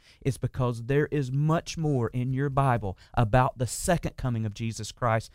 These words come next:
than when he came to this earth the first time. Now, there are many prophecies when Jesus Christ came to the first time to this earth, when he came and he was born in Bethlehem as a baby in a manger,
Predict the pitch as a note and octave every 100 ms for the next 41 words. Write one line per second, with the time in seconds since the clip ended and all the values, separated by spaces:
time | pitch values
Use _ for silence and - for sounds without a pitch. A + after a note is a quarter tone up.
0 | - - A#2+ B2 B2 D3 - C#3 B2+ B2+
1 | A#2+ - A#2+ G#2 A2 - A2+ - G2 E2+
2 | E2 _ _ - A2+ D3+ B2+ B2 C#3+ D#3+
3 | - D#3 C#3 - G2 F2 - - A#2 A2
4 | C#3 C3 - - B2+ G#2 - C#3+ C3+ A#2
5 | A2 G#2 B2+ A#2 - - _ - B2+ A2+
6 | A2+ A2+ - G#2 - A2 G#2+ - C#3+ A#2+
7 | G2+ _ _ - B2 A2+ G#2 A2+ C#3 A#2+
8 | A2 C3 B2 G#2+ G#2+ G#2 - A#2 G#2+ G#2
9 | B2 B2 C3 A2 - A#2+ A2 A#2 B2 B2+
10 | - F#2+